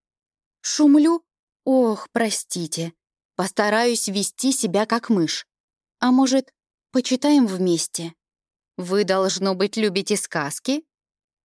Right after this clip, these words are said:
Открыв книжку, устроилась на подоконнике и выжидающе посмотрела на Краснокрылова. «Да-да, сказки люблю. Обязательно почитаем, но не сейчас. Я пока немного занят».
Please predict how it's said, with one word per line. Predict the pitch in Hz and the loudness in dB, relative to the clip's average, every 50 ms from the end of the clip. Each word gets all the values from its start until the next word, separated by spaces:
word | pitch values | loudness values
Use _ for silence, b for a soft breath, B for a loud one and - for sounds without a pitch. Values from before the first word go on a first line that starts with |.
| _ _ _ | _ _ _
Открыв | 233 233 - _ - 302 311 - - | -6 -6 -4 _ 0 0 0 0 0
книжку, | - - 330 359 349 - - 294 285 269 - _ _ _ _ _ | 0 2 2 2 2 0 0 0 0 0 -2 _ _ _ _ _
устроилась | - 226 214 - - - 285 294 294 285 277 277 254 - - | -6 -6 -6 -2 0 0 2 2 2 2 2 0 -2 0 0
на | 262 269 262 | 0 0 2
подоконнике | - 269 233 254 247 - - 196 160 143 139 143 143 - - 147 139 139 - _ _ _ _ _ _ _ _ | 0 0 0 0 -2 -2 -4 -4 -2 -2 -2 -2 -4 -6 -8 -10 -12 -12 -14 _ _ _ _ _ _ _ _
и | - 226 226 | -2 -2 0
выжидающе | 202 214 196 175 202 180 160 196 254 311 320 320 302 - - 277 | 0 0 0 0 -2 0 0 0 0 2 0 0 -2 -2 -2 -2
посмотрела | - - 233 - - 220 214 214 - 254 277 277 277 269 262 | -2 -2 -2 0 0 0 0 0 0 0 2 2 2 2 2
на | 233 226 247 262 | 2 2 0 -2
Краснокрылова. | - 262 247 240 - - 254 247 247 - 262 226 170 151 143 131 135 135 143 - _ _ _ _ _ _ _ _ _ _ _ _ _ _ _ _ _ _ _ - | -2 -2 -2 -2 0 0 0 0 0 0 0 0 2 0 -2 -4 -6 -10 -10 -14 _ _ _ _ _ _ _ _ _ _ _ _ _ _ _ _ _ _ _ -8
«Да-да, | - 220 214 214 277 320 277 226 196 151 139 135 151 - _ | -6 -4 -2 0 0 0 2 0 0 -2 -2 -6 -10 -14 _
сказки | - - - - - 302 294 294 - - 302 | -10 -10 -6 -2 0 0 0 0 0 2 2
люблю. | 285 285 254 202 208 165 135 120 - - _ _ _ _ _ _ _ _ _ _ - | 2 2 2 2 0 0 0 -2 -4 -10 _ _ _ _ _ _ _ _ _ _ -4
Обязательно | 180 180 170 185 170 185 175 175 - 185 180 180 180 165 | -2 0 0 0 2 0 0 0 0 0 2 2 0 0
почитаем, | - 180 - - 208 - 294 294 294 294 294 277 269 240 226 | -2 -4 -6 -6 -4 -2 0 2 2 4 4 4 4 4 4
но | 262 302 311 | 4 4 4
не | 294 262 226 226 233 | 4 2 2 0 0
сейчас. | - - 240 233 214 - - - 143 131 135 - - - - _ _ _ _ _ _ _ _ _ | -2 -2 -2 -2 -2 -4 -6 -8 -8 -6 -6 -8 -8 -8 -10 _ _ _ _ _ _ _ _ _
Я | 220 208 226 269 277 294 | -4 -2 0 0 0 0
пока | 277 285 285 277 - 285 277 277 | -2 -2 -4 -2 0 0 2 4
немного | 269 262 269 269 269 269 277 277 269 285 277 | 4 6 6 6 6 4 4 4 2 2 2
занят». | 240 247 180 143 135 127 123 - - | 2 0 0 0 0 -2 -6 -10 -16